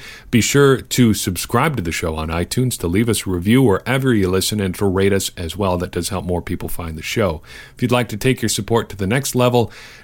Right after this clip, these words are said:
go to patreon dot com slash the power sweep. Donate one dollar per month. That's enough to offset our hosting costs, and it helps you just show that you support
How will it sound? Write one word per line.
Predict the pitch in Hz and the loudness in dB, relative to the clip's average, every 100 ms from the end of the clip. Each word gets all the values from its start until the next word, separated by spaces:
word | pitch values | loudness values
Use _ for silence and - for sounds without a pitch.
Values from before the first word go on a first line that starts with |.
| - | -6
go | 110 139 156 | 2 4 4
to | 127 | 0
patreon | 101 131 139 139 120 110 | -2 -2 0 0 2 2
dot | 107 110 | 2 0
com | - 95 90 | -2 -2 -2
slash | - 104 95 | -2 -2 -2
the | - | -4
power | - 104 92 | -4 -2 -2
sweep. | - - - 98 80 - - | -4 -6 -2 -2 -2 -8 -2
Donate | 104 104 98 - - | 2 2 0 -4 -2
one | 110 160 165 | 2 2 2
dollar | 131 113 107 95 | 2 4 4 2
per | - 110 | 0 0
month. | 90 87 101 127 - - - - - | 0 2 2 0 -4 -12 -20 -8 -2
That's | 123 131 | -2 -2
enough | - 113 113 | -2 0 0
to | - | -2
offset | 95 95 95 101 92 - | -2 0 0 -2 -2 -2
our | 90 85 | -2 -2
hosting | 82 123 123 - 107 | 0 0 2 0 0
costs, | - 101 104 - | 0 0 0 -2
and | 113 143 | -2 0
it | |
helps | 143 156 - | 0 -2 -4
you | 127 | -2
just | 123 - | -2 0
show | 120 107 | 2 2
that | 101 | 0
you | 98 | -2
support | 98 - - 98 - | -4 -4 -2 -2 -4